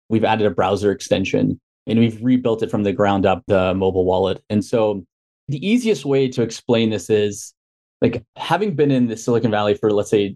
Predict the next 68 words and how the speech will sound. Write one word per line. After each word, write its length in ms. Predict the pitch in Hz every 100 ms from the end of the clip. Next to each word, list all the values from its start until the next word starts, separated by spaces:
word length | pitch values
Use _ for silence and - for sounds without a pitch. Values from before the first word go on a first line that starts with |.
| -
twelve 320 | - 113 104
years 260 | 98 101 -
now, 340 | 98 95 120 -
building 280 | - 147 156
software 580 | 139 131 113 - 117 107
through, 160 | - 110
like, 240 | 101 98
the 100 | 113
golden 440 | 113 113 123 123
era 300 | 117 110 107
of 220 | 104 101 95
mobile 320 | 104 101 101
apps, 340 | 98 95 -
of 60 | -
social 480 | - 113 104 - 101
apps, 300 | 98 98 -
where 140 | 107
there's 180 | 95 113
a 40 | 113
certain 420 | - 160 160 139
level 320 | 127 117 110
of 160 | 104 92
delight 580 | 110 101 104 113 - -
and 160 | 120 107
polish 420 | - 107 104 -
that 120 | 139
people 240 | - 110 104
were 100 | 101
putting 300 | - 107 98
into 180 | 101 104
these 240 | 98 92
things. 280 | 98 95 92
And 100 | 104
I 60 |
feel 160 | 104 151
like 100 | 139
we 80 | 127
maybe 240 | 110 104
have 120 | 101
lost 280 | 98 98 -
along 280 | 110 101 98
the 80 | 95
way. 300 | 98 95 98 _ _
And 120 | - 165
that 80 |
doesn't 220 | 208 190 147
just 180 | 143
mean 140 | 143 123
it 60 |
has 300 | 117 113 120
to 80 | -
have 100 | 113
beautiful 320 | 117 113 107
animations 600 | 107 104 131 160 147 123
and 100 | 117
things 160 | 123 110
like 160 | 110 101
that, 240 | 135 123
but 120 | 117
it 80 | 110
has 260 | - 139 139
to 60 |
just 180 | 110 107
be 100 | 120
a 60 | 107
very 260 | 107 110
intuitive 540 | 101 98 - 113 104 -
product. 400 | 104 107 139